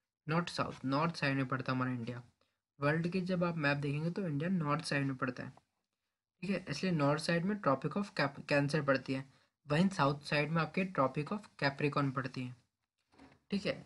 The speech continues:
अब जो इसकी location है वो है from south to north mainland of India extend between eight four, eight point four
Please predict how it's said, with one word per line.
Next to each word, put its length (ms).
अब 160
जो 180
इसकी 240
location 520
है 80
वो 220
है 160
from 300
south 340
to 120
north 380
mainland 480
of 160
India 260
extend 420
between 320
eight 400
four, 380
eight 180
point 220
four 340